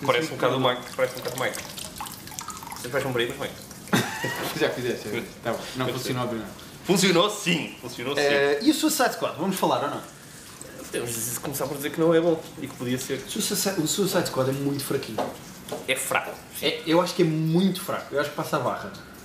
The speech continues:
Speaker 2: É, eu acho que é. É. Estás a dizer xixi. Estou a cuspir para tu mexer, mas é na boa.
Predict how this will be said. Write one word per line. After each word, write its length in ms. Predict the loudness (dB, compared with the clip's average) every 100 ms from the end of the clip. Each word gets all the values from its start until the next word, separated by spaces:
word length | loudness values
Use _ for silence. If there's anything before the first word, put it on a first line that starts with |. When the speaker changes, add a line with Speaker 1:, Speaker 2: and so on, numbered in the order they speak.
| -14 -4
Speaker 2:
É, 320 | 0 0 2
eu 60 | 0
acho 100 | -2
que 140 | -6 -4
é. 40 |
É. 360 | -4 -6 -6 -6 -8 -8 -8 -12 -14 -14 -14 -12
Estás 200 | 0 2
a 40 | 4
dizer 140 | 2
xixi. 260 | 2 2 2 -4 -8 -10 -10 -10 -12 -2 -2 -2 -8 -10 -6
Estou 120 | -2
a 40 | -2
cuspir 180 | 0
para 80 | -2
tu 60 | -2
mexer, 200 | -4 -6 -2
mas 80 |
é 20 | 0
na 60 |
boa. 120 | 0